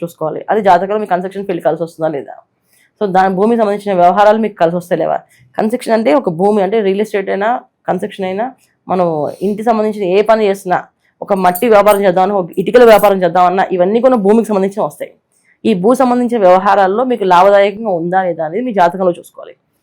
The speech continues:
వస్త్రాలకు సంబంధించిన వ్యాపారం చేయాలనుకుంటున్నారు, so వస్త్ర సంబంధించిన ఏవేం తీసుకో, కాస్మెటిక్స్ తీసుకోండి, వస్త్రాలు తీసుకోండి, అన్నీ కూడా ఒకటే సంఘం, ఒకటే రంగంగా వస్తాయి. అవి ఏ-, ఎలా మనకి యోగిస్తాయి లేదా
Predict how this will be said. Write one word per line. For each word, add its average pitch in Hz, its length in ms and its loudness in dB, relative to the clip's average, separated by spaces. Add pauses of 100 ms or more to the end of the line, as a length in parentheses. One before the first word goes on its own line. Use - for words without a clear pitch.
(480)
వస్త్రాలకు 214 460 2
సంబంధించిన 196 400 -2 (120)
వ్యాపారం 180 420 2
చేయాలనుకుంటున్నారు, 156 800 -8
so 202 180 0
వస్త్ర 175 240 -2 (460)
సంబంధించిన 214 380 -4
ఏవేం 226 280 6
తీసుకో, 202 220 -6
కాస్మెటిక్స్ 196 500 -2
తీసుకోండి, 190 460 -6
వస్త్రాలు 185 420 0
తీసుకోండి, 185 360 -4
అన్నీ 214 360 -2
కూడా 247 180 0
ఒకటే 233 240 2
సంఘం, 208 260 0 (100)
ఒకటే 208 340 2
రంగంగా 180 300 0
వస్తాయి. 156 320 -10 (380)
అవి 277 200 2
ఏ-, 208 360 4
ఎలా 208 160 4
మనకి 185 340 -2
యోగిస్తాయి 190 460 -2
లేదా 160 240 -4